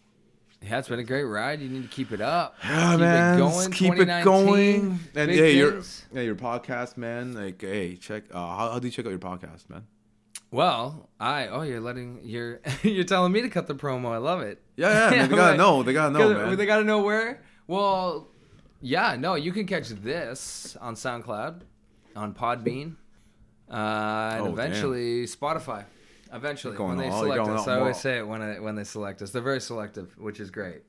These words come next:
Speaker 1: but it's awesome. But yeah, I mean, people need to check out Tommy Lee Raw.
Speaker 2: And they gotta check out Tommy Lee Raw, North of the forty-nine.
Speaker 1: Yeah.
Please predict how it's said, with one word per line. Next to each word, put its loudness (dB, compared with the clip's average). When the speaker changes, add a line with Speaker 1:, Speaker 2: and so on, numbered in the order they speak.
Speaker 1:
but -12
it's -12
awesome. -12
But -8
yeah, 0
I -6
mean, -6
people -4
need -4
to -6
check -6
out -6
Tommy -8
Lee -6
Raw. -4
Speaker 2:
And -8
they -6
gotta -4
check -8
out -6
Tommy -6
Lee -4
Raw, -2
North -4
of -8
the -6
forty-nine. 0
Speaker 1:
Yeah. -4